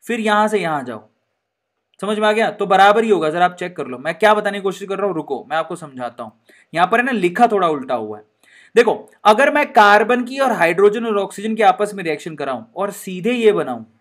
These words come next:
ये, तो हीट कंटेंट कितना है? माइनस तीन सौ तिरानवे। अब मैं घूम के जाता हूं, मैं पहले ये बनाता हूं, फिर मैं ये बनाता हूं, तो हीट कंटेंट कितना है? ये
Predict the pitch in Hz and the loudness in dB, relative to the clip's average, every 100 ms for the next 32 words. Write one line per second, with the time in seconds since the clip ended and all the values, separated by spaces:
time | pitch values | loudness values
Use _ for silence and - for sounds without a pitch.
0 | _ 151 143 - _ _ _ _ _ _ | _ -6 -6 -6 _ _ _ _ _ _
1 | - 180 196 214 214 208 214 208 196 196 | -4 0 0 2 2 2 -4 -2 -4 -2
2 | 196 220 226 170 165 175 196 208 - - | -4 -4 -8 -4 -2 -2 -4 -4 -8 -20
3 | _ _ - 165 170 175 139 113 110 110 | _ _ -14 -12 -10 -10 -10 -10 -10 -14
4 | 107 _ _ _ - 196 247 214 240 233 | -18 _ _ _ -6 0 2 2 2 2
5 | 170 127 117 113 _ _ _ _ _ 208 | 0 0 -6 -18 _ _ _ _ _ 2
6 | 254 254 254 269 - - 175 143 143 151 | 2 4 4 2 0 -10 -12 -6 -2 -2
7 | 165 165 170 180 180 202 208 _ _ - | -2 0 2 2 2 -2 -6 _ _ -10
8 | - 330 339 285 214 175 131 113 92 101 | -2 0 4 4 4 0 -2 -8 -16 -20
9 | _ _ _ _ _ _ _ _ _ _ | _ _ _ _ _ _ _ _ _ _
10 | - 262 247 262 254 254 247 240 220 226 | -4 0 2 0 0 0 0 -4 -4 -4
11 | 214 220 226 _ - 135 143 175 247 - | 0 0 -2 _ -20 -8 -2 2 0 -2